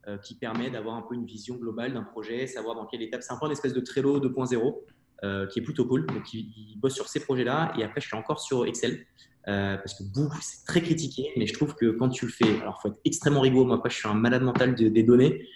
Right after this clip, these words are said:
Je pense qu'il faut capitaliser l'ensemble des datas, des données, parce que c'est là où tu peux voir tes pains, c'est là où tu peux voir où tu passes du temps et que ça te rapporte pas assez. Donc, tu peux optimiser tout ça pour, euh, devenir une machine. Donc, moi, je suis un grand, grand malade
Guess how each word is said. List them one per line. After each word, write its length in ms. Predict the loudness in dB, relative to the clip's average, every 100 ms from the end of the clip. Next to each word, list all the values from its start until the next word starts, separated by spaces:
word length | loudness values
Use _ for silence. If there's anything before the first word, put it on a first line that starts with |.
| -12
Je 100 | -2
pense 160 | 0
qu'il 80 | 0
faut 80 | 2
capitaliser 480 | 2 2 0 4 6
l'ensemble 500 | 8 8 6 4 6
des 100 | 8
datas, 380 | 6 6 4 6
des 140 | 6
données, 260 | 8 8 8
parce 160 | 4
que 80 | -4
c'est 160 | 0 6
là 80 | 6
où 60 |
tu 120 | 6 4
peux 60 |
voir 200 | 4 4
tes 80 | 0
pains, 360 | 4 6 6 4 -4 -14
c'est 160 | 2 8
là 60 | 8
où 60 |
tu 120 | 8
peux 80 | 6
voir 460 | 8 6 4 -4 -6
où 80 | -8
tu 120 | 0
passes 160 | 2 4
du 160 | 4
temps 280 | 6 8 8
et 60 | 6
que 40 |
ça 120 | 2
te 60 | -2
rapporte 280 | -2 -2 2
pas 80 | 2
assez. 260 | 6 6
Donc, 180 | 6 4
tu 120 | 2
peux 60 | 6
optimiser 480 | 6 6 8 8 8
tout 120 | 4
ça 120 | 0 0
pour, 220 | 0 0
euh, 40 | 0
devenir 260 | -2 0 0
une 80 |
machine. 280 | 0 0 2 2 0 -16 -14 -10
Donc, 100 | -2
moi, 60 | 0
je 40 |
suis 100 | 2
un 100 | 4
grand, 360 | 4 2 4 4
grand 220 | 4 6
malade 260 | 6 4